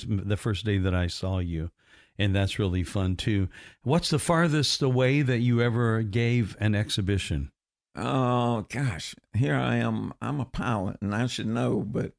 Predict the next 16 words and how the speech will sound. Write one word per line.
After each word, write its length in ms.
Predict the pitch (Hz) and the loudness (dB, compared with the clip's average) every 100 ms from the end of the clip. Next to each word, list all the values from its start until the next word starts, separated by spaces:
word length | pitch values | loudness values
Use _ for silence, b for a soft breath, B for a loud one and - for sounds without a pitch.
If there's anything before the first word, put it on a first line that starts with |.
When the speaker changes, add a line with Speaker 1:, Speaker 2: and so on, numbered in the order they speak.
| _ | _
Speaker 2:
which 300 | 107 139 135 | -8 -6 -4
is 120 | 120 | -6
further, 420 | - 127 113 101 | -4 -2 -2 -2
Japan 680 | 92 - - - 135 139 135 | -6 -8 -6 -4 -2 -2 -4
or 100 | 120 | -4
Austria? 640 | 104 107 123 - - 113 95 | -4 -4 -4 -6 -8 -8 -2
Speaker 1:
Oh, 180 | 98 95 | 2 2
my 200 | 90 90 | 2 2
gosh! 420 | 92 92 90 - | 2 2 2 0
well, 200 | 90 92 | 0 2
I 120 | 95 | 2
couldn't 280 | - 98 87 | 0 0 2
answer 300 | 87 85 92 | 2 0 0
that 200 | 82 85 | 0 0
one 180 | 85 87 | 0 0
either. 400 | 87 85 87 | 0 -2 -4